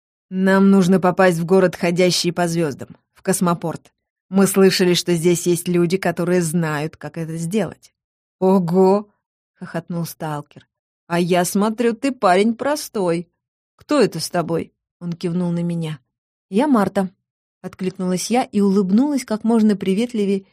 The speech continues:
помахала рукой. «Это Марта», —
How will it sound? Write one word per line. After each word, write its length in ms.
помахала 460
рукой. 420
«Это 460
Марта», — 480